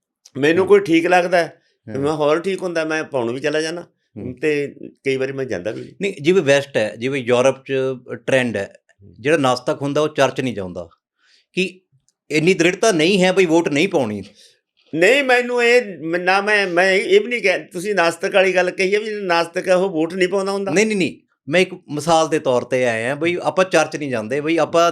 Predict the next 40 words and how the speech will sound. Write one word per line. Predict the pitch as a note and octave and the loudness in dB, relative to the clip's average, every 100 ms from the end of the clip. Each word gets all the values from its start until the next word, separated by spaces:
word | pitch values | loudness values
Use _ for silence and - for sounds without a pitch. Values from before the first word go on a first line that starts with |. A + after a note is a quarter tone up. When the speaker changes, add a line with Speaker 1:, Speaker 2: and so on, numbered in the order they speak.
| E3 | 2
Speaker 2:
ਧਰਮ | F3+ D3+ | 0 0
'ਚ | D3+ | -6
ਵਿਸ਼ਵਾਸ | C#3 C#3 C#3 C#3 | -6 -2 -2 -2
ਨਹੀਂ | C#3+ | -2
ਰੱਖਦੇ, | B2 G#2+ C#3 D3 | -2 -2 -2 -2
ਅਸੀਂ | D#3 | -2
ਤਾਂ | D#3 | -8
ਐਥਿਸਟ | - C3+ C3 C#3 - | -4 -6 -4 -8 -6
ਹਾਂ, | G2 A2+ | -12 -12
ਅਸੀਂ | A#2+ C#3 | -12 -8
ਤਾਂ | C#3 | -4
ਨਾਸਤਕ | B2 A2 - - | -4 -6 -8 -8
ਹਾਂ। | G2+ G#2 - - _ _ | -8 -10 -16 -20 _ _
ਮਤਲਬ | D#3 F#3+ G#3 | 0 2 2
ਇਹ | E3+ F#3+ | 4 4
ਮੈਂ | G3+ | 6
ਉਦਾਹਰਣ | G3+ F#3 E3 E3+ | 4 4 2 0
ਇਸ | E3+ | -4
ਕਰਕੇ | - E3+ F3+ | 0 0 0
ਦੇ | C#3+ C3+ | 2 2
ਰਿਹਾ, | D3 E3 | 4 2
ਜੇ | C3+ E3 | 2 -2
ਤੁਸੀਂ | E3+ E3+ F3+ | 0 -4 -4
ਚੋਣਾਂ | D#3 C#3+ D3+ | -2 0 -2
'ਚ | D3+ | -4
ਵਿਸ਼ਵਾਸ | C3 B2 C#3+ C#3 | -10 -2 0 0
ਨਹੀਂ | B2 D3 | -2 0
ਰੱਖਦੇ, | D#3 B2 C3 C3 C3+ | 0 -2 -4 -4 -4
ਤੁਸੀਂ | C#3 D3 | -6 -10
ਵੋਟ | A#2+ A#2 B2 | -8 -8 -8
ਪਾਉਂਦੇ | - A#2 B2+ | -8 -6 -8
ਹੋ, | C3+ C3+ B2+ | -12 -14 -12
ਇਹ | C#3 | -10
ਮੇਰਾ | C#3+ C3 | -8 -8
ਸਵਾਲ | B2 G#2 G2 | -8 -10 -10
ਸੀ। | F2+ F#2+ _ _ _ _ - - _ - | -12 -20 _ _ _ _ -20 -20 _ -2
Speaker 1:
ਨਹੀਂ, | A3 C4+ | 0 2
ਮੈਂ | G#3 G#3+ | 2 0
ਵੋਟ, | G#3+ G3+ G#3+ | 2 4 4
ਅਮ, | A3 F3+ - D3+ | 2 -4 -10 -12